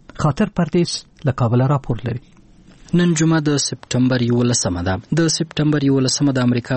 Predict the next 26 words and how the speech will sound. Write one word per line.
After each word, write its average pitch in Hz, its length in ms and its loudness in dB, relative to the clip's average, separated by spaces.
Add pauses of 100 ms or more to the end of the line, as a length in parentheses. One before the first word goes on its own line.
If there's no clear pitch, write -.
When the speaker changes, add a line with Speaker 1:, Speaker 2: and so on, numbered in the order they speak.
Speaker 2:
په 120 160 2
نیویارک 113 560 0
ښار 123 280 -2
کې 120 120 -2
د 110 100 0
سترو 135 260 0 (100)
بریدونو 117 400 2
له 113 180 2
نولسمې 104 520 0 (120)
کالیزې 101 380 0
سره 110 200 -2
برابره 110 440 0
ده. 92 60 0 (220)
پوره 160 220 2
نولس 147 400 0
کاله 139 200 0
وړاندې 131 360 2
د - 20 2 (160)
القاعده 113 540 -2
شبکې 117 440 -2
دوه 123 140 2
مسافر 113 420 -2
وړونکي 139 440 2
تیارې 117 320 0
د 110 140 2
نیویارک 113 360 0